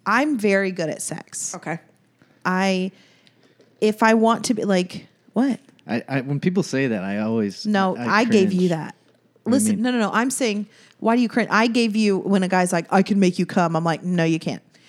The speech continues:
Speaker 1: What I'm saying is that I'm good. I'm, um, involved.
Speaker 2: You're thoughtful.
Speaker 1: I'm thoughtful. I'm willing. Like, I'm not just, like, dead fishing it,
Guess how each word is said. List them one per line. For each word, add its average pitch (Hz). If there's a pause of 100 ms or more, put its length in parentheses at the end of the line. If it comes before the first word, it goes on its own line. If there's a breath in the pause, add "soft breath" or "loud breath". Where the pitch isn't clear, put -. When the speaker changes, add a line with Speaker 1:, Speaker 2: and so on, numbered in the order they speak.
(240 soft breath)
Speaker 1:
What 214
I'm 214
saying 285
is 202
that 202
I'm 190
good. 233
I'm, 208 (440 soft breath)
um, 190
involved. 185 (180)
Speaker 2:
You're 196
thoughtful. 175
Speaker 1:
I'm 196
thoughtful. 214
I'm 190
willing. 208
Like, 170 (480)
I'm 196
not 202
just, 185
like, 170
dead 170
fishing 160
it, -